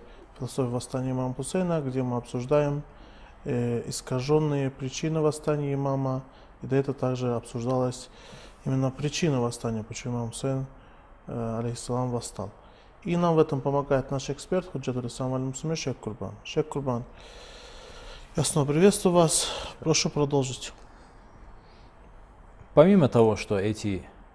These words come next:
Speaker 2: идеи являются абсурдными, помимо того, что эти идеи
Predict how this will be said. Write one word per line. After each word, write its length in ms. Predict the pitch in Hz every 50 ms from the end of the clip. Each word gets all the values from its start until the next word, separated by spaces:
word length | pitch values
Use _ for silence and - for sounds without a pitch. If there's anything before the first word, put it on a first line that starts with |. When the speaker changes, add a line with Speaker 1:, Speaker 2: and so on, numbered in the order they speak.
| - - -
Speaker 2:
идеи 580 | 120 113 113 123 123 117 110 98 92 92 90 - - - - - - - - - - - - - - - - - - - - - - - - - - - - - - - - - - -
являются 440 | 120 117 117 120 117 107 101 - 110
абсурдными, 640 | 101 - - - 160 156 131 120 101 90 85 - - - - - - - - - - - - - -
помимо 280 | - 107 131 139 123 107
того, 220 | 120 113 113 110
что 180 | - - 107 104
эти 300 | 101 104 101 - 110 104
идеи 400 | 101 113 110 110 104 98 95